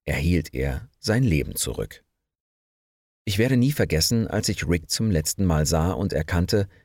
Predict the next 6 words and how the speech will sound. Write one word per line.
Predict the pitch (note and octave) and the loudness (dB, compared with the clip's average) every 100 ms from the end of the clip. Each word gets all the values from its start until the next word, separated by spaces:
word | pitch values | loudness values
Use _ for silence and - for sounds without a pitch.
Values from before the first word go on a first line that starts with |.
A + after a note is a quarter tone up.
| _ | _
wie | E2+ A2 | 0 2
tiefgreifend | - - B2+ C3 - - C3+ F#2 E2+ - | 0 -4 -4 -4 -4 -4 -4 -2 -4 -2
er | F#2 | -2
sich | F#2+ - | -2 0
verändert | G#2+ G#2 F2 - | 0 2 0 -2
hatte. | D2 - - | -6 -6 -10